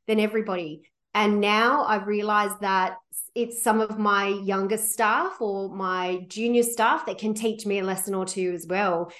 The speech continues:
And I know what I can bring people on to help me be stronger at, right? And when they understand that I'm, I have weaknesses, it empowers them to know that, hey, maybe I can step up here and, um, I can prove myself and show my worth.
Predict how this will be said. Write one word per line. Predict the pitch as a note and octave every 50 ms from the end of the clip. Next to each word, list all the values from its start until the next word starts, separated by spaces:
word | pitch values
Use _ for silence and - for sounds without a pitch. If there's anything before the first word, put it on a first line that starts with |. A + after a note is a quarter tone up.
| - - _
And | - G3+ G3
I | G#3 G#3 G#3
know | G#3+ G#3+ A3 A3+ A#3+ B3+ C4 A#3+ A3+ G3+ G3+ G3
what | G3+ G#3 G3+
I | G3+ G3+
can | G3 G3 G3+ G3+ G3
bring | G3+ G#3 G3 G3+
people | G3 F#3 A3 G#3+ G#3+ A3 F#3+
on | F#3+ F3+ F#3 F#3 F#3 F#3
to | - F#3+
help | D#3 G#3 G#3 G#3 -
me | G#3 G#3+ A3 A3 G#3+ G#3+ G#3 - - - _ _
be | B3+ B3+
stronger | B3 - - D4+ - D#4 A4 G#4+ C#4
at, | G3+ D#3 C3+ -
right? | F#3 F3+ A3+ D#4+ - -
And | D4+ D4+
when | D#4+ D4+ D4
they | D4 D#4 F4
understand | E4 D4 C#4 C4+ - - A3+ F#3+ G3 A3+ C#4+ D4
that | C4 A#3+
I'm, | G#3+ G#3+ G#3 G#3 G#3 - - - _ _ _
I | G#3+ G#3+
have | F#3+ A3 G#3+ F#3+
weaknesses, | G#3 G3+ G#3 G#3 A3+ A#3 A#3 - D#4 F4+ G4+ G#4+ - - - - _ _ _ _ _ _ _ _ _
it | C#4+ D4+
empowers | D4+ D#4 - - C#4 D4 D#4+ D#4+ C#4+ B3+
them | B3+ C4 D#4 F4+ D#4+ B3+
to | A#3 - C4 B3
know | A#3+ B3 C4 C4+
that, | B3 B3 -
hey, | - C4 C#4 C4+
maybe | C4 B3+ B3 B3 B3+
I | B3+ C4+
can | C4 C4+ A#3 G#3+
step | G#3+ - - A#3 A3+ A3+
up | A#3 A3 - - -
here | G#3 F#3 F3 F3+ G3+ B3 D4 - - - _ _ _
and, | - A3+ A3 G#3+ A3 G#3+
um, | A3 A3 G#3 G3+ G3 -
I | G3 A3 C#4
can | C#4+ C4+ A#3
prove | - A3 G#3+ G3+
myself | G#3+ G3 G3 F#3+ G3 - G3 F3+ F#3 G#3+ A3 -
and | A#3 G#3+ G3+
show | - - - - A#3+ A3 A3+ A3 G#3
my | G#3 G3+ G3 G#3 B3+ C#4 C4
worth. | G#3+ F#3 F3 F3 F3 F3+ -